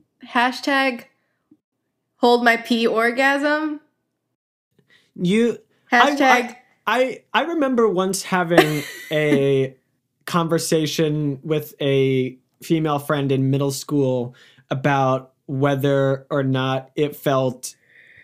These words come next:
Speaker 2: like, sexually stimulating for girls to pee because it's, like, a sensation on your punani. <laughs>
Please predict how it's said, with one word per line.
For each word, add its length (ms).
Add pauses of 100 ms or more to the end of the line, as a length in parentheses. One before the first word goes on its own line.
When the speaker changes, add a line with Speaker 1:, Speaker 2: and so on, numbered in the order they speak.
Speaker 2:
like, 200
sexually 540
stimulating 680
for 180
girls 480
to 120
pee 460 (380)
because 560
it's, 240
like, 400 (380)
a 80
sensation 760
on 460 (120)
your 140
punani. 580 (320)
<laughs> 280